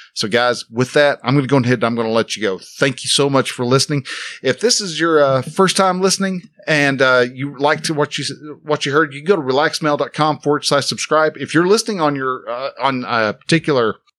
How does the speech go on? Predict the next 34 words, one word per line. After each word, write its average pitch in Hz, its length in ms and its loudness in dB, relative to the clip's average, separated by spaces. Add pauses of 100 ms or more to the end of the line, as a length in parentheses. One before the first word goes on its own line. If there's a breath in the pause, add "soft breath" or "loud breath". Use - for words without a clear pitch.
uh, 123 180 2
podcatcher, 190 800 -4 (280)
uh, 120 300 0
podcasting 165 640 -2
app, 180 220 -4 (540)
then 127 400 0
somewhere 180 400 2
on 151 120 2
there, 147 160 2
you 135 100 -12
should - 380 0
see 135 140 0
a 113 60 2
subscribe. 120 560 0
Subscribe 165 520 0
to 139 80 -2
the 113 80 -2
show. 127 340 4
You'll 113 200 -8
get 120 180 2
it 113 100 -2
every 107 160 -4
Thursday. 104 560 0 (180)
It's, - 240 -8
uh, 104 280 2 (120)
and 107 440 -2
without 113 360 0
ever 104 220 0
having 107 300 -2
to 110 60 -4
even 107 360 -8 (120)
think 117 200 0
about 95 240 -2
it. 90 100 -10